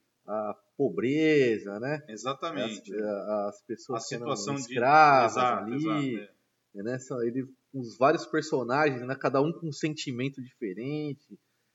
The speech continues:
Speaker 1: É bem legal esse episódio aí. A, a mulher que é rica e sequestram ela e deixam ela numa situação, é, de pobreza, e ela começa a ver o mundo de uma outra forma.
Speaker 2: Exatamente.
Speaker 1: E ele ajudando todo mundo ali, é muito legal.
Speaker 2: É muito louco, é,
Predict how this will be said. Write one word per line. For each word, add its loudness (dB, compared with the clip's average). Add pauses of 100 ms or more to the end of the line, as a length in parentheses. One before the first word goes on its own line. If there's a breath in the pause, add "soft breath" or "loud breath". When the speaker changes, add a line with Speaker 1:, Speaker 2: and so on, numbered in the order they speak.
Speaker 1:
É -4
bem 0
legal 4
esse 0
episódio -2
aí. -4 (260)
A, 2
a 0
mulher 2
que -4
é -2
rica -2 (380)
e -4
sequestram 0
ela 2
e -2
deixam -2
ela 0
numa -2
situação, -2 (400)
é, 0
de -6
pobreza, 2
e -2
ela 2
começa -2
a -2
ver 2
o 6
mundo 0
de 0
uma 2
outra 0
forma. 2
Speaker 2:
Exatamente. -4
Speaker 1:
E 8
ele 10
ajudando 4
todo 6
mundo -2
ali, 2
é -2
muito -8
legal. -6
Speaker 2:
É -12
muito -12
louco, -16
é, -6